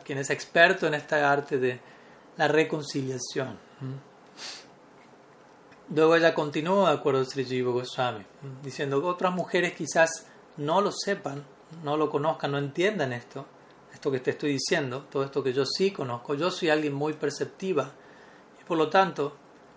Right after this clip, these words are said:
yo me doy cuenta rápidamente, fácilmente, que tú has aprendido de Krishna el arte, ¿m?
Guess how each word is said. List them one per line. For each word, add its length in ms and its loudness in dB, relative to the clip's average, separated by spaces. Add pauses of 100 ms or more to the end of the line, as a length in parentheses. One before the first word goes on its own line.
(200)
yo 240 8
me 160 2
doy 220 6
cuenta 400 4
rápidamente, 800 4
fácilmente, 800 -2
que 140 -10
tú 200 -2
has 120 0
aprendido 540 0
de 140 2
Krishna 460 -8
el 100 -2
arte, 420 0 (680)
¿m? 100 -10